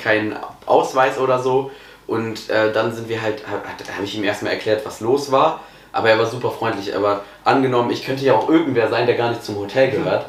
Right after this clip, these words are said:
Speaker 1: Und
Speaker 2: Ja.
Speaker 1: das wäre der Grund,
Speaker 2: Ich meine,
Speaker 1: aber
Speaker 2: wärst du wahrscheinlich so zwanzig Jahre älter mit einem Vollbart und komischer Frise, dann wäre
Speaker 1: Ja.
Speaker 2: wahrscheinlich ein bisschen misstrauischer gewesen.
Speaker 1: Ja, aber auf jeden Fall war's dann so, dass, ähm,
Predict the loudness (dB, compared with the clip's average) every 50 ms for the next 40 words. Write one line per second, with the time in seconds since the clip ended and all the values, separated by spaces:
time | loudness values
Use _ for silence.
0 | -12 -18 -20 -14 -8 -4 0 2 2 2 2 0 0 0 2 2 2 2 2 2
1 | 2 4 2 0 0 0 0 2 4 4 4 4 4 2 2 0 0 -2 -2 -4
2 | -4 -4 -4 -4 -2 -4 -4 -2 -2 -2 -2 -2 -2 -2 -2 -2 0 0 0 0
3 | 0 -2 -2 -4 -4 -4 -6 -8 -6 -6 -2 -2 -2 -2 -2 -2 -4 -4 -4 -4
4 | -2 -2 -2 -2 -2 -4 -6 -8 -6 -8 -8 -4 -2 -2 -2 -2 -4 -6 -6 -6
5 | -2 2 2 4 4 4 2 0 0 -2 -2 -2 -2 -2 -2 -2 -2 -2 -4 -4
6 | -2 -2 -2 0 0 -2 -2 0 2 4 4 6 4 4 2 2 0 2 2 2
7 | 2 0 -2 -2 0 2 2 4 4 2 0 -2 -2 -4 -4 -4 -2 -2 0 0
8 | 2 2 2 0 0 -2 -2 -2 -2 0 -2 -2 -4 -8 -10